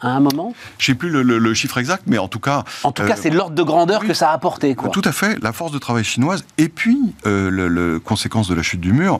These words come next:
Speaker 2: l'irruption des Russes, des Tchèques, euh, des Slovaques, et cetera, hein. C'est-à-dire que,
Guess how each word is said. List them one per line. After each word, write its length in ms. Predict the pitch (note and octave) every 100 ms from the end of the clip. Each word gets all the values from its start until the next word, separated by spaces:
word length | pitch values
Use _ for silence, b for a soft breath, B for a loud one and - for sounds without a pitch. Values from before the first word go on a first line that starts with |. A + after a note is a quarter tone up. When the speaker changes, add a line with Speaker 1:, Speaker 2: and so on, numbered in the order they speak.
| -
Speaker 2:
l'irruption 760 | A2+ A#2 A2 G2+ - F#3 G#3+ A3 B B -
des 120 | F2
Russes, 240 | G2+ C3+
des 100 | F2
Tchèques, 340 | - A#2+ B2+ D#2+
euh, 120 | E2
des 120 | E2
Slovaques, 420 | - E2 A2+ B2+
et 40 | E2
cetera, 420 | - - A2+ G#2+ -
hein. 100 | E2
C'est-à-dire 440 | - F2+ G2+ A#2 -
que, 200 | F#2